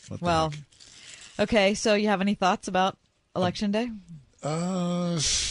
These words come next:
Speaker 1: I mean, not particularly. Seriously, I mean,
Speaker 2: Well, it
Speaker 1: I'm glad
Speaker 2: wasn't,
Speaker 1: it's
Speaker 2: it,
Speaker 1: over.
Speaker 2: it wasn't a red wave.
Speaker 1: No, it was
Speaker 2: That's,
Speaker 1: not a red wave.
Speaker 2: no.
Speaker 1: Okay, but so, uh, what?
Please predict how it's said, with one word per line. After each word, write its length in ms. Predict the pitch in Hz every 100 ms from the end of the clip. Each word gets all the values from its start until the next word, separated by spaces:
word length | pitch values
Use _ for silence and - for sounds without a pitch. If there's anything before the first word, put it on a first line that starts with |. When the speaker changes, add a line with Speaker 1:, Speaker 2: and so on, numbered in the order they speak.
| - - _ - - - -
Speaker 1:
I 60 | -
mean, 220 | 202 196 - - - - - - - -
not 160 | 190
particularly. 640 | 151 - 110 92 98 101 98 - -
Seriously, 460 | - 160 117 107 95
I 80 | 123
mean, 180 | 120 - - -
Speaker 2:
Well, 80 |
it 20 | 151
Speaker 1:
I'm 60 |
glad 80 | 143 180
Speaker 2:
wasn't, 80 | 160
Speaker 1:
it's 140 | -
Speaker 2:
it, 20 |
Speaker 1:
over. 300 | 147 147 147
Speaker 2:
it 60 | 147
wasn't 260 | 220 220 202
a 60 |
red 200 | 185 185
wave. 380 | 185 196 170 175
Speaker 1:
No, 220 | 120 143
it 40 | 135
was 140 | 127
Speaker 2:
That's, 140 | 143 185
Speaker 1:
not 40 |
a 60 | 143
red 100 | 110
wave. 200 | 110 147
Speaker 2:
no. 100 | 156
Speaker 1:
Okay, 120 | 170 165 -
but 140 | 196 -
so, 280 | 202 220 -
uh, 60 | - _ _
what? 240 | 165 175